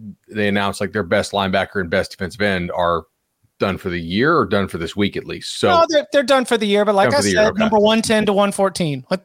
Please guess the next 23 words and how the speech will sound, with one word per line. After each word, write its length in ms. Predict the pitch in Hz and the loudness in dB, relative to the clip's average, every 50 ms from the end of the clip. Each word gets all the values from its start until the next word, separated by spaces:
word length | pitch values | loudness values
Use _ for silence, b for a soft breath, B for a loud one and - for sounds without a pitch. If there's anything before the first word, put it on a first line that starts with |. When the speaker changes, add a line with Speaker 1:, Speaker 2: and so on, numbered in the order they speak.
| _ _ | _ _
Speaker 2:
what's 100 | 202 185 | 0 2
Speaker 1:
That's 140 | 175 180 - | 2 2 4
Speaker 2:
the 60 | 196 | 2
big 60 | 185 | 2
Speaker 1:
fair. 80 | 143 160 | 2 2
Speaker 2:
deal? 120 | 170 147 131 | 0 -2 0
Speaker 1:
That's 200 | 127 165 160 - | 0 0 0 0
fair. 200 | - 107 80 - | 0 0 0 0
Speaker 2:
As, 160 | 170 - - | -2 -2 -2
as 80 | 208 196 | 2 2
long 180 | 214 247 262 | 4 4 4
as 100 | 269 214 | 2 2
number 180 | 226 262 262 254 | 2 2 2 2
ten's 320 | - 247 254 226 226 196 | 2 2 2 2 2 2
at 100 | 220 208 | 0 0
Q 160 | - - 220 | 0 0 0
B 140 | 202 220 220 | 2 2 2
one, 420 | 208 190 190 185 180 175 175 180 - _ _ _ _ _ _ - | 4 4 4 4 2 0 -2 -4 -8 _ _ _ _ _ _ 0
North 160 | 196 196 196 | 2 2 2
Carolina's 400 | 196 - 214 208 196 190 190 185 - | 2 2 2 4 4 2 2 0 -2
the 60 | 170 | -2
same 240 | - - 170 160 156 | -2 0 0 0 -2
team. 260 | - 143 113 113 117 | -4 -6 -8 -10 -14